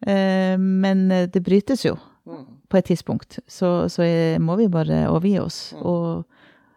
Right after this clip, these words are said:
Speaker 1: og det er jo en fin måte, det du sier da, at det, du må gi det hen til feiringa.
Speaker 2: Mm. Det kan være rasjonelt selv om vi ikke forstår det. Vi trenger ikke å, det er ikke sikkert det er vi som er de smarteste i universet. Eh,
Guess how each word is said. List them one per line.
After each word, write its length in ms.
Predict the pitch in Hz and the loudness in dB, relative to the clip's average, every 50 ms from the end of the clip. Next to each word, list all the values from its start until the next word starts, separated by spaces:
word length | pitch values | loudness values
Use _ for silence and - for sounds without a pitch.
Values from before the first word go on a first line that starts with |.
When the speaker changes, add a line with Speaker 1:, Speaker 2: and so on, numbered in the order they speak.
| _ _ _ - | _ _ _ -6
Speaker 1:
og 120 | - 190 185 | -4 -2 2
det 60 | 190 202 | 2 4
er 40 | 202 | 4
jo 80 | 208 226 | 4 4
en 80 | 214 | 4
fin 200 | - - 254 233 | 4 4 4 6
måte, 320 | 202 190 214 - - 233 196 | 6 4 2 2 0 0 2
det 180 | 196 196 190 | 2 0 0
du 80 | 190 185 | 0 -2
sier 260 | - - 202 233 269 | -2 0 2 2 4
da, 140 | 269 233 180 165 | 4 4 2 2
at 80 | - | 0
det, 560 | - 180 170 185 190 190 180 175 175 180 175 | -2 -2 0 2 2 2 2 2 0 -2 -2
du 80 | 175 185 | 0 0
må 140 | 185 185 180 | 0 0 2
gi 100 | 175 175 | 0 0
det 120 | 170 175 180 | 0 0 0
hen 120 | 185 190 | 0 0
til 120 | - 170 | -2 -2
feiringa. 560 | - - 208 285 330 311 226 - - - 151 - _ _ _ _ - | 0 2 2 2 4 2 0 0 0 -4 -4 -6 _ _ _ _ -18
Speaker 2:
Mm. 320 | 156 156 139 127 120 139 _ _ _ - | -16 -16 -16 -16 -18 -20 _ _ _ -16
Det 120 | 160 147 | -16 -14
kan 180 | - 147 139 180 | -10 -8 -8 -6
være 220 | 214 170 135 131 | -6 -4 -4 -4
rasjonelt 400 | 131 131 - 147 135 127 123 120 - | -6 -6 -6 -10 -10 -10 -10 -10 -12
selv 220 | - 135 117 127 | -12 -12 -12 -12
om 100 | 127 127 | -12 -12
vi 80 | 127 120 | -12 -14
ikke 140 | 123 - 113 | -14 -16 -18
forstår 340 | - 123 120 - 120 113 127 | -16 -18 -18 -16 -16 -16 -14
det. 140 | 151 170 - _ _ _ _ _ - - - - | -16 -18 -18 _ _ _ _ _ -20 -8 0 0
Vi 60 | 247 | 0
trenger 340 | - - 135 - - - 269 | 0 2 2 0 2 2 2
ikke 220 | - 330 160 156 156 | 0 0 0 2 2
å, 240 | 147 143 143 139 143 | 0 0 0 -2 -4
det 80 | 147 143 143 | -4 -4 -4
er 60 | 139 | -6
ikke 140 | - 175 170 | -8 -8 -6
sikkert 240 | - - - - 165 | -4 -6 -4 0 0
det 100 | 151 143 | 0 2
er 40 | |
vi 80 | 135 131 | 2 0
som 160 | - 160 143 | -2 -2 -2
er 80 | 131 131 | -2 -2
de 100 | 127 123 | 0 -2
smarteste 460 | 117 143 131 120 - 147 139 233 - 131 | 0 0 0 -2 -2 -4 -4 -4 -2 0
i 80 | 127 131 | 0 0
universet. 480 | 135 139 139 135 123 120 - 156 185 - 269 - - - 262 - - - - 233 262 262 | 0 0 0 0 0 0 -2 -4 -10 -10 -14 -14 -12 -14 -14 -14 -16 -20 -20 -16 -10 -8
Eh, 320 | 143 131 127 127 127 127 | -6 -6 -4 -6 -6 -8